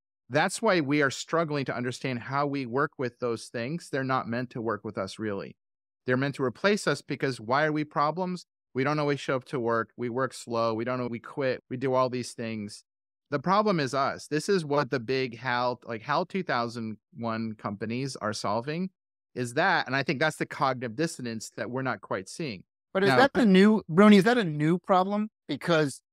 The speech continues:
Speaker 2: you could go back to Monsanto and DuPont trying to solve the, the farming equation of the manual labor and effort that went into farming and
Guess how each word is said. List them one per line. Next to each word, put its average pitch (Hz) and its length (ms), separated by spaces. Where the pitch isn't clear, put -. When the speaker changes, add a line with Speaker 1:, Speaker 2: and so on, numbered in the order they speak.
Speaker 2:
you 151 100
could 170 140
go 208 120
back 190 280
to 170 200
Monsanto 180 920
and 147 220
DuPont 139 580
trying 165 300
to 147 60
solve 156 600
the, 131 140
the 139 140
farming 160 500
equation 151 760
of 135 380
the 135 80
manual 139 400
labor 131 520
and 131 240
effort 131 300
that 123 120
went 131 160
into 123 140
farming 127 500
and 117 300